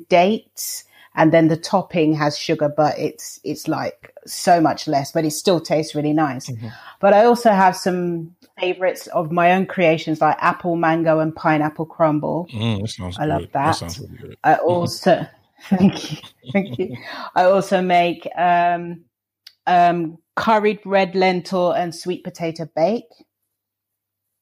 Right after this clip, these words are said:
Speaker 1: as well, and,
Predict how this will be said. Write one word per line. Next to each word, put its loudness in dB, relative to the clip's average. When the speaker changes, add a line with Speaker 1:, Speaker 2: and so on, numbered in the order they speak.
Speaker 1:
as -8
well, -4
and, 0